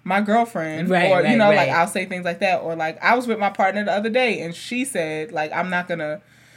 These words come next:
Speaker 1: I'm not gonna hide it in any way. I guess, like, I choose to not hide it.
Speaker 2: Hide it, yeah.
Speaker 1: Um, one, because I feel like I have enough wiggle room. Like, I'm a, <laughs> I feel like I'm a hustler, so I got enough pots where I could get,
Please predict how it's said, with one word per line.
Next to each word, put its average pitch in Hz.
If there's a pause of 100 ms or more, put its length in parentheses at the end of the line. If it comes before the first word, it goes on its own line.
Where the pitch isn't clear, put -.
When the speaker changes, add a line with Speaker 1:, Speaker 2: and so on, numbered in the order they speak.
(300)
Speaker 1:
I'm 226
not 254
gonna 196
hide 196
it 262
in 262
any 294
way. 320
I 226
guess, 240
like, 190
I 208
choose 262
to 214
not 175 (680)
hide 208
it. 403
Speaker 2:
Hide 156
it, 123
yeah. 185
Speaker 1:
Um, 170 (1400)
one, 240
because 262
I 196
feel 226
like 202
I 196
have 202
enough 185
wiggle 190
room. 214
Like, 170
I'm 180
a, 214 (300)
<laughs> -
I 220
feel 220
like 196
I'm 190
a 196
hustler, 196
so 214
I 170
got 185
enough 196
pots 175
where 190
I 175
could 214 (160)
get, 196